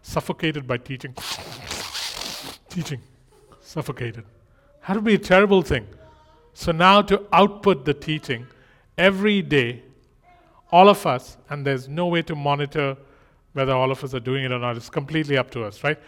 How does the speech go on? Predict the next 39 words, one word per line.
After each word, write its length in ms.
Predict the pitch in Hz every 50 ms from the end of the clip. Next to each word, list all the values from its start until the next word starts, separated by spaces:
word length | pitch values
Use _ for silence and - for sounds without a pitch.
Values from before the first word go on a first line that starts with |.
| - - - _ -
I 80 | 156 147
can 160 | - 165 139
preach 340 | - - 147 143 139 - -
this 220 | 143 135 127 -
and 180 | 131 120 117 117
then, 260 | 123 120 117 117 113 - _ _ _ _ _ _ _ _ _ _ _
um, 460 | - 131 120 120 120 120 113 120 131 - - -
not 280 | 147 135 135 127 117
do 160 | 127 120 117
it. 80 | 113 104 107 _ - -
So 480 | _ - - - 139 127 117 120 131 - - - - 175
you 140 | 135 139 139
can 120 | 123 143 123
do 80 | 120
the 120 | 117 117 110
same 260 | - 135 117 113 113
thing 200 | - 120 113 113 -
too. 180 | - 143 117 - - - _ _
So 140 | - - 160
it's 100 | 139 -
completely 480 | - 165 143 - 185 202 180 180 165
up 140 | 147 143 -
to 160 | - 143 127
us. 200 | 123 120 117 -
There's 220 | - 135 127 123 127
no 120 | 143 156
monitoring. 580 | 147 135 135 143 151 143 143 151 127 117 113 117 - - - - - _ -
But 120 | 147 131
my 140 | 147 160 156
God, 280 | 143 156 156 151 131
man, 220 | 127 127 131 139 135 - - _ _ _ _ _ _ _ _ _ _ _ _ _ _ _ -
um, 420 | 143 127 120 123 123 120 120 117 113 101 _ _ _ _ _ _ _ _ _ _ _ _ _ _ _ _ _ _ _ _ _ _ _ _ _ _ _ _ _ _ _ _ _ _ - - _ _ _ _ -
you 80 | 139
don't 120 | 156 180 175
want 160 | 160 147 139
a 140 | 131 120 110 123 131 _ _ _ _ _ _ _ _ _ _ -
thing 160 | - 156 147
on 100 | 147 139
your 140 | 135 127 120